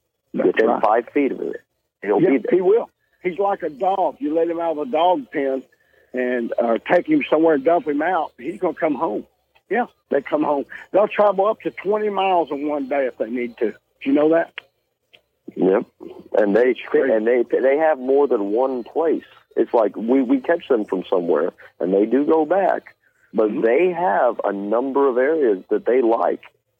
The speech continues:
Speaker 2: And
Speaker 1: Mm-hmm.
Speaker 2: they're like, they're, they're the, the wolves of the water. I mean,
Speaker 1: <laughs> You're
Speaker 2: smallmouth
Speaker 1: right.
Speaker 2: are,
Speaker 1: <laughs> Wow.
Speaker 2: are the wolves of the water. They go where they want, and they do what they want.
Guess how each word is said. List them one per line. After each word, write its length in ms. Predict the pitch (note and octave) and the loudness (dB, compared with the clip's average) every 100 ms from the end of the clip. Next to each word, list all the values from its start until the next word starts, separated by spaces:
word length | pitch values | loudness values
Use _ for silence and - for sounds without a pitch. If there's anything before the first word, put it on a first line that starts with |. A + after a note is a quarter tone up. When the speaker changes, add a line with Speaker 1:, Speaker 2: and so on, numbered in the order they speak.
| _ _ - | _ _ 0
Speaker 2:
And 160 | C#3 | 0
Speaker 1:
Mm-hmm. 80 | - | 0
Speaker 2:
they're 180 | D3 D#3 | 2 2
like, 280 | C#3+ D3+ C#3+ | 2 0 0
they're, 320 | - C#3 E3 B2 | -2 2 2 2
they're 220 | D3+ F3+ | 2 2
the, 220 | D3+ C#3+ | 0 -4
the 160 | B2+ F3+ | 0 0
wolves 540 | E3 B2 B2 B2 A#2+ | 0 2 2 0 -2
of 140 | C#3 C#3 | -2 0
the 80 | |
water. 460 | D3 C3+ G3 - - - - | -2 0 0 -2 -4 -10 -12
I 40 | B2 | -4
mean, 140 | C3 - | -4 -4
Speaker 1:
<laughs> 80 | - | -2
You're 180 | A#3 B3+ | 2 2
Speaker 2:
smallmouth 440 | A#3+ A#2 - - | 2 2 2 2
Speaker 1:
right. 140 | - | 2
Speaker 2:
are, 480 | C#3 D3+ G#2 F2+ - - - - - D3+ | 2 2 2 2 -2 -4 -10 -8 -10 -8
Speaker 1:
<laughs> 60 | |
Wow. 100 | - | 0
Speaker 2:
are 280 | A#2 C3+ C#3+ | 2 4 4
the 100 | D#3 | 2
wolves 420 | C3+ C#3 C#3+ C3 | 2 2 2 0
of 100 | C3+ | -2
the 80 | B2 | 0
water. 380 | C#3+ F3 E3+ A2 | 2 2 2 2
They 160 | A2+ B2 | 2 0
go 200 | B2+ C3 | 2 2
where 180 | C#3 C3+ | 2 2
they 160 | C#3+ C#3 | 2 0
want, 360 | G#2+ A2 B2+ _ _ | 2 0 -2 _ _
and 120 | A#2 A#2+ | -4 0
they 120 | B2+ | 0
do 200 | A2+ F3+ | 0 0
what 180 | E3 - | 0 0
they 140 | E2 | 0
want. 300 | D#2+ D#2+ | 0 -4